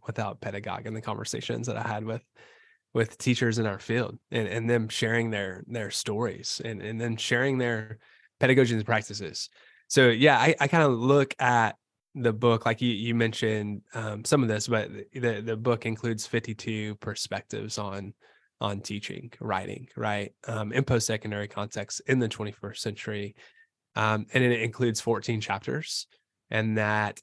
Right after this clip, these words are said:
it's grouped into three sections, right? So as the title kind of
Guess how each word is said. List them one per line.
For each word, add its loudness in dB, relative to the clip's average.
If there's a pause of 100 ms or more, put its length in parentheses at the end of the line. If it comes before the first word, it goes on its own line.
it's -4
grouped 0
into 0
three -4
sections, -6
right? -2 (120)
So -4 (380)
as -2
the -4
title -8
kind -8
of -12